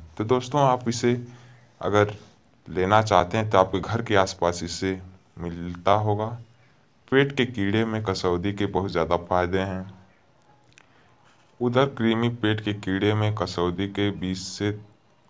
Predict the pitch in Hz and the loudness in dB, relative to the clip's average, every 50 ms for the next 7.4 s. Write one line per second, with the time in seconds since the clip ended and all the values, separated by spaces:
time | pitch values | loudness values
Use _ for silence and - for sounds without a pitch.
0 | _ _ - 80 78 90 92 92 98 101 104 104 107 - 85 90 92 90 - - | _ _ -10 -2 2 6 6 6 6 4 2 -4 -4 -2 0 0 0 -2 -8 -20
1 | _ _ _ - 98 101 104 104 - 101 101 101 98 - 92 90 95 98 95 - | _ _ _ -4 -2 -2 -2 0 0 0 0 0 2 4 8 8 8 8 6 2
2 | - 98 87 90 90 90 90 90 90 85 92 95 95 101 101 98 98 - - - | 0 0 0 2 4 4 4 4 2 2 0 0 2 0 -4 -4 -6 -10 -18 -20
3 | _ _ _ _ - 92 92 - - 87 87 87 87 - 98 98 101 - - - | _ _ _ _ -2 0 0 4 6 6 6 6 6 4 2 2 2 -4 -18 -20
4 | _ _ _ _ _ _ _ _ _ _ _ _ _ _ - 110 113 127 131 131 | _ _ _ _ _ _ _ _ _ _ _ _ _ _ -8 2 4 4 4 4
5 | 123 123 - _ _ _ _ _ _ _ _ _ _ _ _ _ _ _ _ _ | 0 -14 -20 _ _ _ _ _ _ _ _ _ _ _ _ _ _ _ _ _
6 | _ _ - - 101 104 104 107 117 117 113 113 104 104 104 - - - 107 104 | _ _ 2 6 6 6 6 4 2 -2 0 2 2 2 2 0 2 4 4 4
7 | - - 101 92 90 85 98 101 | 4 4 4 4 4 4 4 4